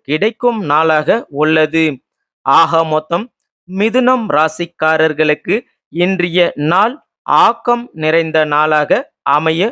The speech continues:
உள்ளது. கடகம் ராசி, கடகம் ராசி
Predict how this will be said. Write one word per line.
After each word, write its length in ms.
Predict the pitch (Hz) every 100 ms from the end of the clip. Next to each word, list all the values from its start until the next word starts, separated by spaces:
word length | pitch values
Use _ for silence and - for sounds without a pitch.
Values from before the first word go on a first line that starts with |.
| -
உள்ளது. 520 | 143 156 160 147 160 160 151 _ -
கடகம் 600 | 196 208 226 226 254 208
ராசி, 420 | 165 160 - 170 156 _ _ _ _ -
கடகம் 540 | 196 208 233 254 247
ராசி 380 | 180 165 160 -